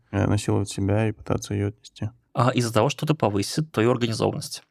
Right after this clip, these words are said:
Speaker 2: собранность, внимательность.
Speaker 1: Это отнимет мои, э, силы, ресурсы и понизит мое настроение.
Speaker 2: Давай так, мысленный эксперимент проведем. Вот перед тобой два стола идентичных, но на одном стоят две кружки, из которых ты пил, э, старые, а,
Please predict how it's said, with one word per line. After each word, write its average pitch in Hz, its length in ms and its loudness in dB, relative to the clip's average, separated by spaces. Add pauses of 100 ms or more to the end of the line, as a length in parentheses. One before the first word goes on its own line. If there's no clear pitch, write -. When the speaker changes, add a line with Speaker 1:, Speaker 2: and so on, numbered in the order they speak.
(200)
Speaker 2:
собранность, - 720 -2
внимательность. 110 880 -2 (160)
Speaker 1:
Это 110 100 2
отнимет 120 400 0
мои, 117 440 0 (440)
э, 101 420 2
силы, 110 720 0
ресурсы 104 560 -4
и 107 420 -2 (120)
понизит 104 400 0
мое 104 160 2
настроение. 101 540 -2 (520)
Speaker 2:
Давай 156 200 4
так, 113 120 4
мысленный 135 280 2
эксперимент 117 400 0
проведем. 104 580 2 (300)
Вот 110 140 0
перед - 180 -2
тобой 147 180 4
два 123 140 4
стола 107 380 -2 (120)
идентичных, 117 680 -2
но 113 120 2
на 120 100 4
одном 123 220 0
стоят 175 340 2
две 131 160 2
кружки, - 480 -2
из - 140 -6
которых - 320 -2
ты 101 80 -2
пил, 104 340 0
э, - 160 -8
старые, 95 560 0
а, 123 160 0